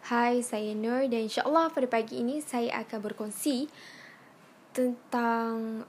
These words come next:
uh, bidang Al-Quran yang bertajuk tartil. Okey, basically waktu saya dapat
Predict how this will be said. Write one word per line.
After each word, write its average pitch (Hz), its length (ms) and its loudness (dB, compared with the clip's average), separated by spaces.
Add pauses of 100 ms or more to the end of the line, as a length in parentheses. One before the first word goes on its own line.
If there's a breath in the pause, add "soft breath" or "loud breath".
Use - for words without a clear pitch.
uh, 208 80 -8
bidang 277 320 2
Al-Quran 247 720 -4 (320)
yang 277 160 6
bertajuk 233 640 2 (560)
tartil. 214 560 -2 (400)
Okey, 214 240 4
basically 247 720 0
waktu 220 560 -2
saya 208 640 -6 (640 loud breath)
dapat 214 400 -2